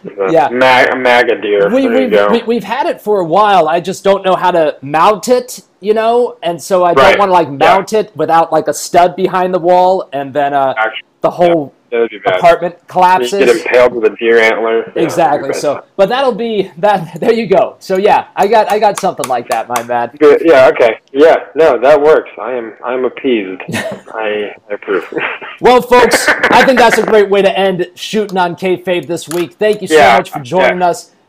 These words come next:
Speaker 2: Uh, sorry about the sound, sorry about the quality, but content is content. We wanna continue to keep our, uh, routine
Speaker 1: Routine.
Speaker 2: going, and so that we just fall right into place in Austin,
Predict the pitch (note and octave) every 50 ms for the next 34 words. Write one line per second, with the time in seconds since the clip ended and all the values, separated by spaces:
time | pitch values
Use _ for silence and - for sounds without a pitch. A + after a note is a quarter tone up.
0 | _ D3+ D#3+ D#3+ D#3+ D#3+ D#3 D3 - - _ _ _ - - - G#3 A#3 A#3+ A3+
1 | A3 A3 G3+ G3 - - - - G#3+ G3+ G3 G3 G3 G3+ F#3+ F3+ - - - A3
2 | A3+ A#3+ A#3+ - A3+ G#3 G3+ E3+ D#3 - - F#3 F#3+ F#3 F#3 F#3 F3 F#3 F3 F3
3 | D#3+ D3 - - A3+ A#3+ B3 A#3 F#3 G#3+ A3 G3 F3+ E3+ - - F#3 F3+ F3+ F3+
4 | E3+ - F3+ F3 - F3+ F#3+ G3+ G3 G3+ G3+ G3 F#3+ F#3+ F3+ D3+ C3 - - A3
5 | G#3 G3+ G3+ G3 G3 F#3+ F#3 - - - F3 E3+ - - - F#3+ F3+ F3+ - -
6 | - D3 D#3 D#3 D3+ D3+ D3+ D3 C3 - _ _ _ _ _ _ - C3+ C#3 C3
7 | A#2 A2+ C3+ C#3+ C3 - - - - F#3+ F#3 F#3 F3+ F3+ - - C#3 B2 - F3
8 | F#3 F#3 F#3+ G3 F#3+ G3 F#3+ F#3+ _ _ _ _ _ - C3 C#3+ C#3+ C3+ C3 -
9 | F3 D#3+ D#3 D3+ D3 - E3 E3 C#3 E3 E3+ D#3 - - - F3+ F3 F3 E3+ D#3
10 | E3+ E3 E3 E3+ E3+ E3 - - - F#3 F3 F3+ F3 F3 - C#3+ C#3 C#3+ - C#3+
11 | D#3 D#3+ E3 D#3+ - - F3+ E3 D#3+